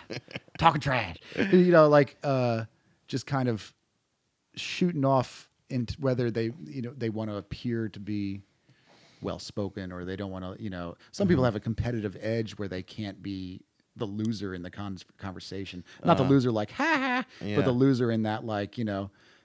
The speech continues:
Speaker 2: uh, "Did you know that, uh, Francis Ford Coppola,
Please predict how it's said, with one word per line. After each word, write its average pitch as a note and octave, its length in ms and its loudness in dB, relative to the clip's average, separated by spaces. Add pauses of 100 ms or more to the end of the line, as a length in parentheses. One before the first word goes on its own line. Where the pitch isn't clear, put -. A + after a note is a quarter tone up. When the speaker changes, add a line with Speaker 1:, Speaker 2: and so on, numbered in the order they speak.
(120)
Speaker 2:
uh, G#2 220 -4
"Did A2+ 180 -4
you A#3+ 80 4
know A#3+ 300 8
that, B2 300 4
uh, G2+ 260 0
Francis D3 320 -2
Ford C3 220 0
Coppola, G#3 440 0